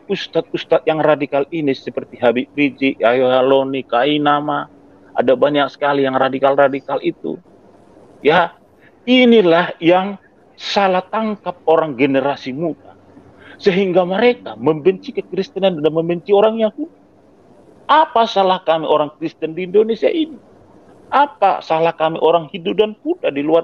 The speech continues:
non-Muslim? Apa salah kami orang Yahudi? Sehingga Anda membenci kami.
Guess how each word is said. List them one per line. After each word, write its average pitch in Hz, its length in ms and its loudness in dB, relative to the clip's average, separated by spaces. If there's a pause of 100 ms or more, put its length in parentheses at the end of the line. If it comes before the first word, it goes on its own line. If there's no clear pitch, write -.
non-Muslim? 214 640 -6 (560)
Apa 269 320 2
salah 165 320 2
kami 170 200 0
orang 226 280 0
Yahudi? 254 560 -4 (680)
Sehingga 185 480 2
Anda 240 320 2
membenci 220 520 -4
kami. 294 360 -4